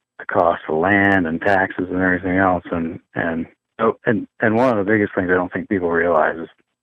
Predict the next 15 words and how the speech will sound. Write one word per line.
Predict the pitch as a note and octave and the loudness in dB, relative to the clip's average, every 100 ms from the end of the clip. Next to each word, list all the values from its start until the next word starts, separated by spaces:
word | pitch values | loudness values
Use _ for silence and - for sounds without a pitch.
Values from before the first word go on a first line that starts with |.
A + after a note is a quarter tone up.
| _ | _
there's, | A#2+ A#2+ - | -2 -2 -2
there's | A2 G2 | -2 0
nobody | G2 G2 F2 | 0 0 0
working | - E2+ G2+ - D#2 - - - _ _ - | 0 0 -2 -4 -8 -10 -14 -20 _ _ -12
as | - - | -10 0
far | A2+ - | 2 2
as, | - - _ - - - _ _ _ | 0 -4 _ -18 -18 -20 _ _ _
you | - | -4
know, | - - - _ - | -2 -4 -12 _ -12
uh, | - G2+ - _ _ | -6 -6 -6 _ _
working | B2+ A#2+ A2+ | 0 2 0
in | F2+ E2+ | 0 0
ag-, | G2+ G2+ - | 0 0 0
agriculture | B2 A2 - E2+ - E2+ F2 D#2+ - | 0 0 0 0 0 -2 -4 -6 -8
is | E2 | -8